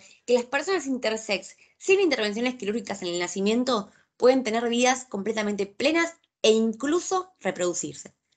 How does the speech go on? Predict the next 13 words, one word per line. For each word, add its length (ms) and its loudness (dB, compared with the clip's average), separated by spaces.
Em, 640 2
y 120 2
aquí 500 4
es 140 -2
cuando 260 0
viene 480 0
el 160 2
diálogo 580 2
entre 300 -4
los 120 0
dos 120 -6
conceptos 680 -4
sexo-género 880 0